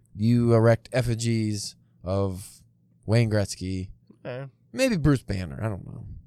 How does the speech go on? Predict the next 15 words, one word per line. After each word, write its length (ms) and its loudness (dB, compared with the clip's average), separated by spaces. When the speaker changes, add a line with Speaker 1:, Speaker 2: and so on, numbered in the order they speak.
Speaker 1:
Why 100 -6
not? 260 -6
Why 160 -2
not 160 0
Bruce 160 -2
Banner? 400 -10
He's 100 -6
not 140 2
Canadian 680 2
Speaker 2:
Well 340 0
Speaker 1:
or 140 8
real, 380 4
but 280 -4
Speaker 2:
Uh, 320 2
Wolverine? 560 -2